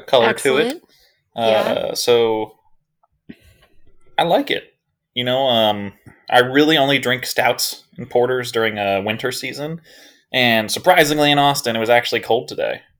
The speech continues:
Speaker 1: A little chilly. So this is, this
Speaker 2: It
Speaker 1: is perfect.
Speaker 2: was. Yeah, it's gonna get back up in the eighties later this week, but, but today was really cold, so.
Speaker 1: It was. It's true.
Speaker 2: Perfect porter weather.
Speaker 1: Yeah. Um, so this is, this is nice. Yeah, you can taste all the spices.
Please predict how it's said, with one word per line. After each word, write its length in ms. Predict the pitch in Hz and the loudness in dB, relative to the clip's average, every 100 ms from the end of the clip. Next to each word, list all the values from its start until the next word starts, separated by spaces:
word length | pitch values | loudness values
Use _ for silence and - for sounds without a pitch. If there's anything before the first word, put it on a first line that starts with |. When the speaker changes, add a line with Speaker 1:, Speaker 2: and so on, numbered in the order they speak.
| - | -12
Speaker 1:
A 40 | |
little 140 | 127 139 | -10 -6
chilly. 380 | - 139 - - | -4 -6 -6 -12
So 160 | - 113 | -4 -4
this 140 | 113 | -4
is, 160 | 113 - | -8 0
this 140 | 285 | 2
Speaker 2:
It 40 | |
Speaker 1:
is 80 | 254 | 2
perfect. 640 | 214 247 262 294 190 170 165 | 2 4 4 4 0 -4 -10
Speaker 2:
was. 160 | - - _ - | -16 -18 _ -16
Yeah, 500 | 208 240 220 180 180 220 | -4 0 0 -2 -4 -4
it's 260 | 240 - | -4 -4
gonna 200 | 269 285 | -4 -2
get 180 | 285 269 | -2 0
back 200 | 240 233 | 0 2
up 180 | 233 233 | 0 -2
in 100 | 208 | -4
the 80 | 190 202 | -2 -2
eighties 400 | 208 190 180 - | 0 -2 -4 -8
later 280 | 185 196 185 | -6 -6 -6
this 260 | 196 - | -8 -10
week, 300 | 185 185 - - | -8 -10 -12 -14
but, 380 | - - 104 - _ _ | -12 -10 -12 -16 _ _
but 220 | 214 220 202 | -8 -6 -4
today 480 | 233 180 202 185 320 | -8 -8 -8 -4 -4
was 240 | 415 - | -4 -4
really 260 | 220 196 196 | -6 -6 -10
cold, 460 | - 240 - - 233 | -10 -10 -10 -16 -20
so. 260 | - - - | -18 -16 -12
Speaker 1:
It 80 | - | -4
was. 400 | 104 90 98 - - | -2 -4 -8 -16 -12
It's 100 | - | -10
true. 300 | - 101 95 _ _ - - _ - | -6 -6 -6 _ _ -20 -20 _ -8
Speaker 2:
Perfect 340 | 247 330 330 | -6 -6 -6
porter 300 | 208 226 226 | -8 -6 -6
weather. 420 | 175 170 - 202 _ - - - - | -8 -14 -16 -18 _ -20 -20 -20 -12
Speaker 1:
Yeah. 240 | 101 110 90 _ _ _ _ 110 | -8 -8 -10 _ _ _ _ -6
Um, 340 | 104 101 101 | -6 -6 -8
so 160 | - 123 | -8 -8
this 160 | 165 | -8
is, 60 | 175 | -8
this 100 | 214 | -8
is 140 | 226 | -6
nice. 260 | 240 285 - | -4 -2 2
Yeah, 80 | 127 | 0
you 120 | 117 | 0
can 100 | 117 | -2
taste 200 | 151 147 | -2 0
all 100 | 143 | -2
the 60 | |
spices. 640 | 107 113 131 147 160 165 | 0 2 2 2 -4 -6